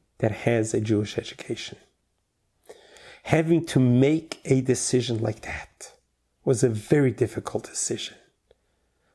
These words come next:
Mind you, during the height of the Depression, nineteen thirty, my grandparents made the decision to close the printing shop down.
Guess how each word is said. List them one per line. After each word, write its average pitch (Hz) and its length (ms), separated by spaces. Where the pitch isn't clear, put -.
Mind 127 260
you, 135 140
during 123 380
the 113 80
height 127 280
of 131 100
the 120 120
Depression, - 640
nineteen 113 420
thirty, 104 540
my 170 200
grandparents - 1040
made 135 560
the 113 220
decision 107 680
to 120 80
close 135 400
the 135 80
printing 135 340
shop - 300
down. 98 320